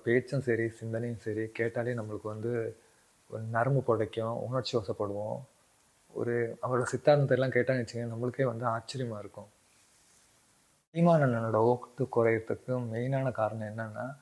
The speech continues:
அவர் சித்தாந்தங்கள், அவரோட பேச்சு எல்லாம் ஓகே, மக்களுக்கு ஒரு நம்பிக்கை, மக்களுக்கு ஒரு நம்பிக்கை வர மாட்டேங்குது. இவர் ஒருத்தரால்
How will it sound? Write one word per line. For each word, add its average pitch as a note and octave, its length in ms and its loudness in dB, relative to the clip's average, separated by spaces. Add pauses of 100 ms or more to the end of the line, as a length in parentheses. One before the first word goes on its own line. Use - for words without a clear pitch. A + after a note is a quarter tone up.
(260)
அவர் A#2 280 0
சித்தாந்தங்கள், C#3 760 2 (100)
அவரோட A2+ 380 -2
பேச்சு B2+ 460 2
எல்லாம் B2 320 2
ஓகே, A2+ 320 2 (180)
மக்களுக்கு B2 500 0
ஒரு A2+ 100 4
நம்பிக்கை, B2 500 -4 (180)
மக்களுக்கு A#2+ 460 -6
ஒரு A2+ 120 0
நம்பிக்கை B2+ 420 -4
வர G#2 120 2
மாட்டேங்குது. G2 440 -8 (560)
இவர் B2+ 300 0 (200)
ஒருத்தரால் D3+ 580 6